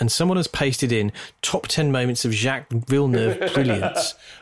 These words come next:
Speaker 2: I wonder who that could have been. <laughs>
Speaker 1: I opened it up in my tab, and what I got was five seconds of a blank screen, and then the video ended.
Speaker 2: <laughs>
Speaker 1: So, moving on from, from that,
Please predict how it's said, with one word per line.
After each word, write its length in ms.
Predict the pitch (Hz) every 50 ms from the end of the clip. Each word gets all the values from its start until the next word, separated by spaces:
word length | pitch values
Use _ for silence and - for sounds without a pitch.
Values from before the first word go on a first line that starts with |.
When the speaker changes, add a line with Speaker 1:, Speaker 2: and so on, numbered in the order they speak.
| - -
Speaker 2:
I 180 | 135 143 151 147
wonder 240 | 139 151 165 156 139
who 160 | - 151 135
that 220 | 156 151 - -
could 120 | - 135 131
have 140 | 113 -
been. 240 | - 120 123 123 120 -
<laughs> 380 | 170 - - _ _ _ _ -
Speaker 1:
I 140 | 135 147 160
opened 260 | 185 196 - - 202
it 80 | 190 180
up 140 | 165 160 156
in 60 | 160
my 120 | 160 147
tab, 500 | 131 - - 165 151 135 107 101 95 - - -
and 260 | 131 127 123 120 117 - -
what 200 | 131 131 123 -
I 80 | 131
got 260 | 123 117 160 170 - 127
was 160 | 127 107 -
five 300 | - - 147 151 147 -
seconds 320 | - 151 135 - 143 123
of 100 | 127 110
a 60 | 117
blank 320 | 107 113 123 127 127 117 -
screen, 340 | - - - 139 127 117 110
and 120 | 107 110
then 100 | 110 117
the 100 | 117 113
video 360 | 107 127 120 120 117 113 113
ended. 340 | 117 120 120 113 98 90 90 - - - - - - - -
Speaker 2:
<laughs> 960 | 202 185 - 202 - - - 202 - - - - - - - - - - - - - - - - - - - - _ _ _ _ _ _ _ _ _ _ _ _ _ _ _ _ _ _ _ _ _ _ _ - - - -
Speaker 1:
So, 240 | - 151 131 120 -
moving 440 | 120 131 151 185 220 220 220 196 175
on 300 | 156 143 123 113 113 107
from, 480 | 98 - - 123 113 107 107 104 107 101
from 240 | - - 123 113 104
that, 340 | 113 110 104 98 - -